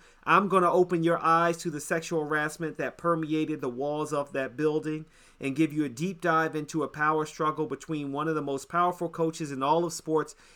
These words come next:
and an owner that many of you want gone. They say the truth will set you free,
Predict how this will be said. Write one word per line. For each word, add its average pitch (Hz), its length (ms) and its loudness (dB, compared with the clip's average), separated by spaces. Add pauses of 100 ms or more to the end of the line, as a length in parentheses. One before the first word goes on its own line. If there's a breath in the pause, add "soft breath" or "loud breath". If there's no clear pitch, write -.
and 139 120 -2
an 139 120 0
owner 165 320 4
that 135 200 0
many 160 340 2
of 135 100 -4
you 160 160 0
want 143 340 -2
gone. 113 460 -4 (960)
They 165 160 6
say 175 260 2
the 165 140 0
truth 220 360 -4
will 170 140 2
set 180 340 0
you 180 80 0
free, 151 460 -4